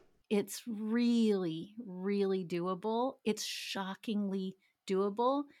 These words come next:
This just requires us to, like, shift the lens a tiny bit and say, "Oh,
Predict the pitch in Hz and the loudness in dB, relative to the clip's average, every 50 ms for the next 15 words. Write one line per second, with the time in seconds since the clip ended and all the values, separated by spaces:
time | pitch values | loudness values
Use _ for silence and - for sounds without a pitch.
0 | _ _ - 175 208 208 208 - - 196 190 - - 190 190 - - 180 175 180 | _ _ -6 -4 -2 -2 -2 -2 -4 -4 -4 -4 -6 -8 -6 -2 0 0 2 2
1 | 170 175 170 - - 165 160 - - - - - - 135 - - - - - - | 0 -2 -4 -4 -4 -6 -6 -6 -8 -10 -10 -10 -10 -10 -10 -10 -10 -12 -16 -20
2 | _ _ _ - - - - - - - 247 233 233 - - - - 180 156 170 | _ _ _ -10 -6 -2 0 0 2 4 4 2 2 0 -4 -14 -12 -8 -4 -2
3 | 156 156 156 160 165 175 196 233 277 330 330 - - - - _ _ _ - 185 | 0 0 0 0 0 2 2 4 4 4 4 0 -4 -10 -12 _ _ _ -6 -6
4 | 180 - - - - - 214 208 226 240 240 196 220 214 220 294 - - - _ | -4 -4 -6 -6 -4 -2 0 2 2 2 2 0 0 0 0 -2 -4 -6 -12 _
5 | _ _ _ _ _ 208 196 196 - - 196 190 190 - 262 381 523 | _ _ _ _ _ -2 -2 0 0 2 2 2 2 2 2 2 2